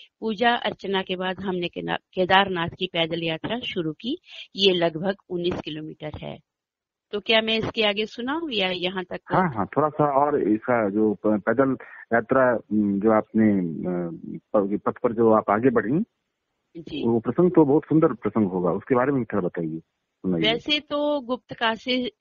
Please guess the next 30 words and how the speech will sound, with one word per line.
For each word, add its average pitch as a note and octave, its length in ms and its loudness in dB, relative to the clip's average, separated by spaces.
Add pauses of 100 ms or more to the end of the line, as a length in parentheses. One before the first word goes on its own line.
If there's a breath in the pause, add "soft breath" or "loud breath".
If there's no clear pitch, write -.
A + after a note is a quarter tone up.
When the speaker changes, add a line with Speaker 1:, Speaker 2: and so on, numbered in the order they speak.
(200)
Speaker 1:
गुप्तकाशी A3+ 680 -6
से A3 240 -4
सोनप्रयाग F#3 800 -4
तक E3+ 120 -10 (160)
चार F3 280 -6
हेलीपैड E3 540 -8 (100)
है, G#3+ 180 -10 (580 soft breath)
पर E3+ 200 2
बुकिंग F#3+ 540 -6 (200)
पूर्व G3+ 220 0
समय F3+ 380 -4
से G3 160 -6
हो F#3+ 200 -6
जाती D3 460 -8
है, - 60 -14 (640 soft breath)
जिससे A3+ 440 0
हमें G3+ 280 -2
ये G3 200 -2
सुविधा F#3+ 440 -6
उपलब्ध F3+ 580 -6
नहीं F3+ 240 -4
हो E3 180 -6
सकी। G3+ 400 -14 (560 soft breath)
गौरीकुंड A3 560 0
से B3+ 280 -6
केदारनाथ G3 640 -4 (100)
तक A3 200 -8
डंडी, F#3+ 500 -4
कंडी, F#3 440 -2
खच्चर F#3+ 460 -10